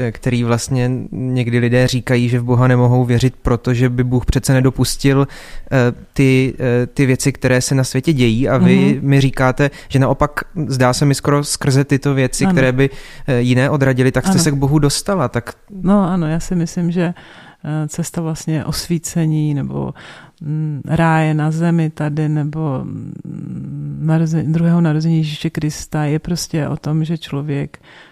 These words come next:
Speaker 2: eh, dokáže i přes hrůzy, které se tady dějí, eh, věřit, eh, já, ne, já neříkám v Pána Boha, ale Pánu Bohu, že já mu věřím, protože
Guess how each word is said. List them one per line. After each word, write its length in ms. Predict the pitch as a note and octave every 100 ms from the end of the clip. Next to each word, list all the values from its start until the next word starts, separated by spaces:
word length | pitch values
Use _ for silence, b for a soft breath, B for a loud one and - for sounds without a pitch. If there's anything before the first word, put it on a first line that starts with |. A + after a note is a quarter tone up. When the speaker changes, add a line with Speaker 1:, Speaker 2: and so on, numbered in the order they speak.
| B _
Speaker 2:
eh, 340 | C#3 D#3+ D#3+ D#3 C#3+ - _ -
dokáže 760 | D#3+ D#3 - E3 D3+ D#3 E3
i 140 | C#3+ E3+
přes 460 | - F3 D#3 -
hrůzy, 400 | D#3+ D#3 D#3 D3+
které 260 | D#3+ E3+ D#3
se 140 | -
tady 260 | D#3 C#3+ D#3
dějí, 560 | D#3 D3+ D#3 F3 F#3 F3+
eh, 140 | - D#3
věřit, 440 | D#3+ E3 D#3 E3 - - F3+
eh, 640 | C#3+ C#3+ C#3 _ - D3+
já, 160 | D3 D3
ne, 100 | D3+
já 100 | D3+
neříkám 520 | C#3+ D3+ - D3+ C#3+ -
v 140 | - -
Pána 320 | D3 D3 D3+
Boha, 240 | D#3 D#3+ C#3+
ale 120 | C#3+
Pánu 380 | - C#3+ C#3+ D3+
Bohu, 460 | D3 C#3+ D#3+ F3+
že 120 | F3 D3
já 200 | D3+ D3+
mu 180 | D#3
věřím, 420 | D3+ D3 C#3 D3 D#3
protože 400 | D3+ - D3+